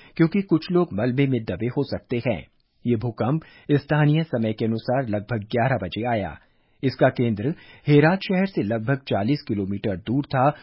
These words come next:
और इसकी तीव्रता छह दशमलव तीन मापी गई। संयुक्त राष्ट्र मानवीय कार्य समन्वय कार्यालय के अनुसार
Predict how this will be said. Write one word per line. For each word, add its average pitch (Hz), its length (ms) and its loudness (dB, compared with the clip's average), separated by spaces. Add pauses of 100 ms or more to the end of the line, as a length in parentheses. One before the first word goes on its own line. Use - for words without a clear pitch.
(180)
और 139 140 6
इसकी 131 280 -2 (120)
तीव्रता 135 480 0 (140)
छह 156 240 0
दशमलव 113 480 -2 (100)
तीन 123 200 2
मापी 101 300 -2
गई। 95 220 -2 (580)
संयुक्त 139 380 2
राष्ट्र 135 360 4
मानवीय 113 500 0
कार्य 113 380 -2
समन्वय 104 460 -2
कार्यालय 104 480 -2
के 120 120 -2
अनुसार 113 480 0